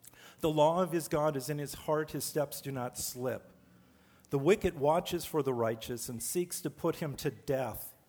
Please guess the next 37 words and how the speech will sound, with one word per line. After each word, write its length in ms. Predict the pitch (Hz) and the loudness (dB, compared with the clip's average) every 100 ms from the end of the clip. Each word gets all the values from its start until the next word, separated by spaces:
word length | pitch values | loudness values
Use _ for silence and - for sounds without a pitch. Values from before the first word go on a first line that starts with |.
| _ _ _ - | _ _ _ -2
The 80 | |
Lord 460 | 151 147 185 202 175 | 0 2 4 4 2
will 140 | 156 | 0
not 320 | 147 147 165 180 | -2 -2 -2 -4
abandon 560 | 135 156 156 156 151 | -4 -4 -4 -4 -6
him 360 | 156 156 143 123 | -4 -4 -4 -6
to 200 | - 156 | -6 -4
his 400 | 143 - 156 139 | -4 -4 -4 -6
power 540 | - - 151 156 131 123 | -12 -8 -2 0 0 2
or 160 | 143 | 2
let 260 | 139 165 175 | 2 0 0
him 160 | 180 | -4
be 180 | 156 165 | -6 -10
condemned 640 | - 170 139 143 147 147 131 | -6 -6 -4 0 0 0 -4
when 160 | 135 | -6
he 160 | 131 143 | -6 -6
is 160 | 123 | -6
brought 320 | 107 127 127 - | -6 -6 -6 -8
to 100 | 127 | -12
trial. 640 | - - 127 123 107 92 - _ _ - - - - | -12 -6 -4 -4 -6 -10 -20 _ _ -20 -20 -20 -10
Wait 240 | 120 170 196 | 0 2 2
for 140 | 214 | 0
the 120 | 190 | 0
Lord 460 | 180 165 160 160 160 151 | 2 4 6 4 0 -6
and 140 | 127 | -8
keep 240 | - 165 | -4 -4
his 180 | 160 139 | -4 -6
way, 400 | 127 143 143 143 151 | -4 -2 -2 -6 -6
and 140 | 131 | -8
he 160 | - 170 | -4 -4
will 220 | 151 139 | -2 -4
exalt 580 | 117 117 147 151 151 160 | -4 -4 -2 -2 -4 -6
you 120 | 160 | -8
to 240 | - 139 | -8 -8
inherit 500 | 127 - 147 151 147 | -8 -8 -4 -2 -2
the 80 | 143 | -2
land. 500 | 131 127 127 117 - | -4 -4 -4 -8 -10